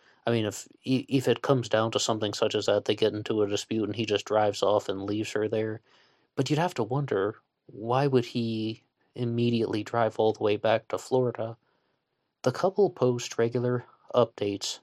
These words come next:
In July of twenty twenty-one, on their Instagram accounts, Petito shared a photo of her at Great Sand Dunes National Park and the preserve in Colorado. On July sixteenth, she shared another set of pictures at Zion National Park.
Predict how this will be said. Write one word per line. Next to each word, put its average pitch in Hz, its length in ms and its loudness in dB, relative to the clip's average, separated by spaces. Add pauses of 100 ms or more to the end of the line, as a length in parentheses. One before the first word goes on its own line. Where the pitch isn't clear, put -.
(100)
In 120 180 0
July 110 300 2
of 113 100 -2
twenty 117 280 -2
twenty-one, 110 640 -6 (400)
on 120 200 2
their 113 120 2
Instagram 117 540 -2
accounts, 98 500 -8 (140)
Petito 160 420 2
shared 120 380 2
a - 20 -2
photo 107 460 2
of 104 100 0
her 110 300 2 (420)
at 117 80 -2
Great 127 300 0
Sand 120 340 0
Dunes 117 240 -2
National 107 400 -4
Park 107 340 2
and 113 220 -2 (380)
the 120 100 0
preserve 104 480 0
in 101 140 -6
Colorado. 104 760 0 (440)
On 120 80 -4
July 147 220 0
sixteenth, - 440 -6
she 113 140 -2
shared 117 260 0
another 131 260 2
set 139 200 0
of 127 120 0
pictures 110 360 -2
at 110 120 0
Zion 104 540 -2
National 101 480 -6
Park. - 380 -2